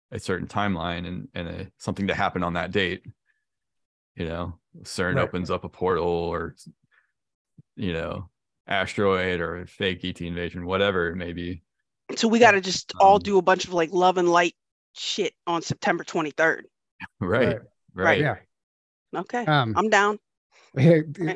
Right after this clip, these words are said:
Speaker 2: I mean, we could start doing it now every day.
Speaker 3: Every day.
Speaker 2: Um, real quick, while I meant to mention it earlier, um, as many of you guys may know, Aaron and I are gonna be at the Aztec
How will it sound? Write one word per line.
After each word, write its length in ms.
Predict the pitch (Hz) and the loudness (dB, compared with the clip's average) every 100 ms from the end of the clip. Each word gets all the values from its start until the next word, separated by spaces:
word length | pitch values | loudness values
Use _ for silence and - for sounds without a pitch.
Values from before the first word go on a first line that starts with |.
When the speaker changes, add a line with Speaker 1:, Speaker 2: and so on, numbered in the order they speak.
| - | -6
Speaker 2:
I 100 | 143 | -2
mean, 220 | 135 139 131 | 2 4 6
we 120 | 156 | 6
could 140 | 143 | 4
start 260 | - 151 135 | 4 4 4
doing 200 | 143 143 | 4 4
it 40 | 135 | 4
now 260 | 147 113 | 4 2
every 220 | 117 123 131 | 0 0 2
day. 300 | 131 113 98 - - - | 2 0 -4 -12 -4 2
Speaker 3:
Every 240 | 196 202 | 4 4
day. 100 | 175 | 4
Speaker 2:
Um, 380 | 143 139 120 110 _ _ _ _ - - | 6 6 4 -2 _ _ _ _ -12 4
real 180 | 170 233 | 6 8
quick, 320 | 185 202 - | 6 4 6
while 220 | 143 139 | 4 4
I 80 | 135 | 6
meant 220 | 151 156 | 6 6
to 100 | 151 | 6
mention 340 | 131 127 123 120 | 4 4 2 -2
it 100 | 113 | 0
earlier, 580 | 160 185 156 131 131 131 | 6 8 8 6 4 2
um, 400 | 139 127 120 123 - | 2 2 2 -2 -6
as 180 | 135 123 | -4 2
many 280 | 175 208 170 | 4 6 6
of 60 | 143 | 4
you 80 | |
guys 240 | 139 131 120 | 2 2 4
may 120 | 135 | 4
know, 160 | 131 131 | 4 2
Aaron 260 | 135 160 160 | 4 6 6
and 80 | |
I 120 | 147 139 | 6 4
are 100 | 127 | 4
gonna 180 | 131 | 2
be 140 | 127 131 | 2 0
at 80 | 113 | 0
the 120 | 120 | -2
Aztec 720 | 127 135 - - 139 127 - | 0 0 0 2 2 0 -4